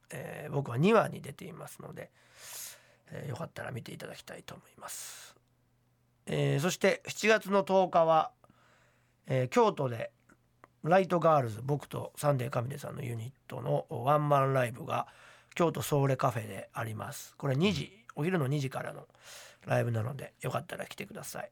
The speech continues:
Speaker 1: そして次の日は、七月十一日はラブソワースプリングサマーセット二千二十一ということで、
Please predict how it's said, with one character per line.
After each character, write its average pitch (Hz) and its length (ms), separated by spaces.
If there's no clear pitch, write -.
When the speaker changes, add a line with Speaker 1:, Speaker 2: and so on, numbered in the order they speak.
Speaker 1:
そ 170 80
し 147 80
て 190 80
次 190 240
の 170 100
日 131 100
は、 139 260
七 - 140
月 147 180
十 139 180
一 139 180
日 131 220
は 123 260
ラ 143 120
ブ 160 100
ソ 180 120
ワ 131 160
ー 117 40
ス - 60
プ - 120
リ 156 100
ン 151 100
グ 147 80
サ 139 140
マ 139 160
ー 127 40
セ 127 120
ッ - 20
ト - 160
二 110 100
千 113 180
二 113 120
十 - 140
一 139 140
と - 80
い - 20
う - 20
こ 175 80
と - 100
で、 - 200